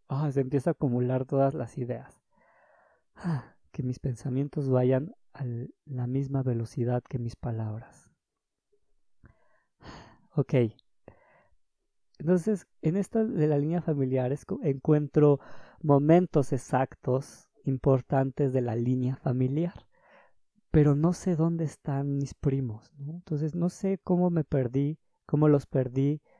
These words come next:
cómo decidimos no encontrarnos y cómo nos fuimos, es que voy a hablar en plural, nos fuimos alejando hasta el punto en el que al momento que yo los decidí escuchar, no los reconocí, me parecieron ajenos a mí.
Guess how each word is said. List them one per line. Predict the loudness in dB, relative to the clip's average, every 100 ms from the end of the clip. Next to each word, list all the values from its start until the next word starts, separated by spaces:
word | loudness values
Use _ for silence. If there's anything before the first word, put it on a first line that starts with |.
| _ -2
cómo | 2 4
decidimos | 2 0 2 2 2 2
no | 2
encontrarnos | 2 2 0 -2 -2 -2 0 -2 -2 _ -20 _
y | -6
cómo | 2 4 4
nos | 2 0 -2
fuimos, | 0 2 2 -2 -8 _ _ _ _ -8
es | -6
que | 0
voy | 2
a | 2
hablar | 2 2
en | 0
plural, | 2 2 4 2
nos | 0 0
fuimos | 0 0 0
alejando | -2 -2 -4 -2 0 2 0 0 _ _ _ _ _ _ _ _ _ -4
hasta | -4 0 0 0 -2 _ _
el | -6 0
punto | 4 4 4
en | 0
el | 0
que | -2 -2 -2 -4
al | -4
momento | -2 -2 -2 -4
que | -4 -2
yo | 0
los | 0 -2
decidí | -6 -6 -6
escuchar, | -6 -6 -8 -4 -6 -4 -8 -14 _ _ _ _ _ _
no | -2 2
los | 4 2
reconocí, | 0 0 -2 -4 -2 0
me | 0
parecieron | 0 -2 0 0 0
ajenos | -4 -4 -2 0 -2 0
a |
mí. | 2 2